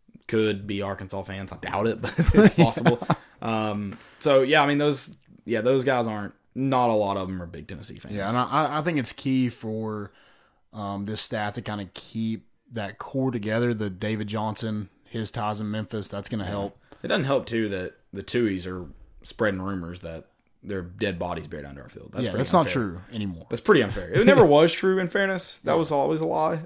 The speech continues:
Speaker 1: Um, I think they did some work under the, like, in the stadium, but it was never true.
Speaker 2: Yeah. Well, the Body Farm was underneath the stadium, was it not?
Speaker 1: No, it's over next to U T Hospital.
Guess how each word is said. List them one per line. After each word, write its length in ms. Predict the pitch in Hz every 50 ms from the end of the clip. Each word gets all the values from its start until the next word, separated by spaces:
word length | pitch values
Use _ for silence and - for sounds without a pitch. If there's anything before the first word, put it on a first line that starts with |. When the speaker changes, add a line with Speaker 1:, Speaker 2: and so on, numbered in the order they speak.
| - -
Speaker 1:
Um, 540 | 131 123 123 120 120 120 117 113 107 - _ _ -
I 40 | 117
think 160 | 117 165 156
they 80 | 135 117
did 220 | 110 123 120 113
some 260 | - 120 117 113 107
work 300 | 101 104 113 120 117 - -
under 240 | - 127 139 139 135
the, 100 | 135 127 -
like, 200 | - 107 - - _ -
in 140 | - 113 117
the 80 | 131 127
stadium, 460 | - 143 147 147 147 147 147 147 143 _ -
but 240 | - - - - _ _ _ -
it 60 | 165
was 180 | 127 110 90 87
never 220 | 85 85 - 67
true. 180 | - - - - - _ _ _ - - -
Speaker 2:
Yeah. 220 | 110 101 76 62 - _ _ _ - _ - - - _ _ - -
Well, 240 | 151 170 190 165 156
the 140 | 143 143 139
Body 240 | 147 175 226 294
Farm 360 | - - 233 233 226 196 170 156
was 260 | 165 196 233 294 247
underneath 360 | 151 120 110 107 104 101 95
the 80 | 92 90
stadium, 340 | - - 92 92 90 90
was 120 | 92 95 92
it 60 | 85
not? 260 | 104 113 156 185 - -
Speaker 1:
No, 160 | 160 127 120
it's 100 | 135 -
over 140 | 156 135 117
next 160 | 107 101 - -
to 60 | 95
U 60 | 92
T 80 | 95 92
Hospital. 340 | 92 90 - - 101 104